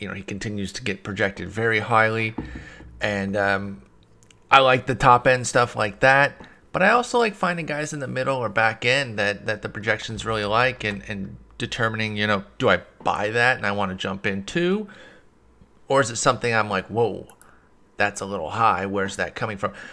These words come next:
Of course, I also like to challenge myself or, or, you know, look up my, uh, you know, to see if, if my reasoning was right on somebody. If I see somebody that I don't agree with, I'm like, "Hmm, why is this guy so high? I, I,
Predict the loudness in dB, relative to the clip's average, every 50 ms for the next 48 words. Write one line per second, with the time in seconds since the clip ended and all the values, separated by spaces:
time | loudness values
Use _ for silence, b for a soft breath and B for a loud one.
0 | B B B B _ -4 2 2 4 6 6 6 6 4 4 2 2 2 0 -2
1 | -6 -4 0 2 4 4 4 2 0 -2 -2 -4 -4 -2 0 0 2 2 2 0
2 | -4 -4 -4 -2 -2 -2 -4 -4 -2 -2 0 0 0 -2 -2 -6 -10 -10 -8 -8
3 | -6 -6 -8 -12 -14 -18 -20 _ _ _ _ -12 -2 2 2 2 2 2 0 0
4 | 0 0 -2 0 2 2 2 2 2 0 -2 -2 -4 -6 -10 b b b b b
5 | b b b _ _ _ _ _ _ _ -8 -4 -2 -2 0 0 -4 -4 -6 -8
6 | -10 -12 -14 -16 -16 _ _ _ -20 _ _ _ -18 -10 -6 -2 0 0 0 0
7 | 0 2 2 2 2 0 -4 -6 -4 0 2 2 2 2 2 -2 -4 -4 -4 -6
8 | -6 -6 -6 -6 -4 -2 0 0 0 0 0 -2 -4 -4 -4 -4 -4 -2 0 -2
9 | -2 -2 -6 -8 -6 -6 -6 -4 -4 -2 -2 -2 -2 -2 -2 -4 -4 -4 -4 -8
10 | -8 -8 -6 -6 -8 -8 -10 -10 -10 -10 -10 -10 -10 -10 -10 -8 -8 -8 -8 -10
11 | -14 -20 B B B B B B B B 2 4 4 4 2 0 4 6 6 6
12 | 6 4 2 2 2 4 6 6 8 8 8 8 6 4 0 -4 -10 b b b
13 | b b b b b b b _ _ -20 -20 _ -8 -4 -4 -4 -2 -2 -2